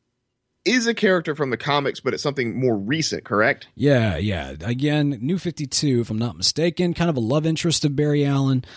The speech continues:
Speaker 2: Uh, I think that, if I'm not mistaken, I believe she's a little bit more, uh, in, into him, or he's more into her. Admittedly, it's New fifty-two, and, uh, as stated before, we're, we're not a huge, uh,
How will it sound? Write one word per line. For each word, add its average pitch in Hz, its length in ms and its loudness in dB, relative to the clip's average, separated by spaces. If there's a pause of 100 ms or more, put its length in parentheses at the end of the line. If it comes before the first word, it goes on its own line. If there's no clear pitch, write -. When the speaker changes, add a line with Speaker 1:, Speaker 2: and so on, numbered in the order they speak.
(280)
Speaker 2:
Uh, 98 360 2
I 95 60 0
think 185 240 0
that, 147 200 0
if - 120 0
I'm 143 140 2
not 262 180 0
mistaken, 165 540 0
I 107 40 -4
believe 127 320 -2
she's 135 300 -2
a 107 60 -4
little 110 180 -4
bit 101 140 -8
more, 101 440 -2 (540)
uh, 95 380 0 (160)
in, 143 160 -2
into 151 260 0
him, 185 340 0
or 170 100 2
he's 165 200 -4
more 175 160 0
into 143 140 0
her. 160 280 0
Admittedly, 196 500 2
it's - 260 -4
New 165 80 4
fifty-two, 139 580 2
and, 101 160 0
uh, 90 260 -2 (200)
as 113 180 -2
stated 120 280 0
before, 98 360 -4
we're, 95 140 -4
we're 95 140 -4
not 113 180 0
a - 20 -6
huge, 87 480 -2
uh, 67 220 -6